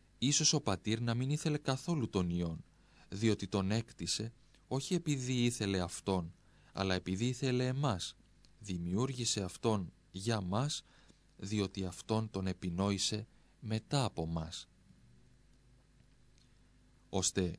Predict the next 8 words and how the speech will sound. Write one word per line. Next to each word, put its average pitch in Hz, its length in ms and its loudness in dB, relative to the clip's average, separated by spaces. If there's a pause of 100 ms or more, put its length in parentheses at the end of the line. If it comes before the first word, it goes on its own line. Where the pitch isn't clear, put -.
σύμφωνα 113 580 2
με 95 120 2
την 90 180 -2
σκέψη - 440 -2
των 90 160 0
ασεβών, 104 640 -2 (580)
ο 101 140 4
Υιός, 90 520 2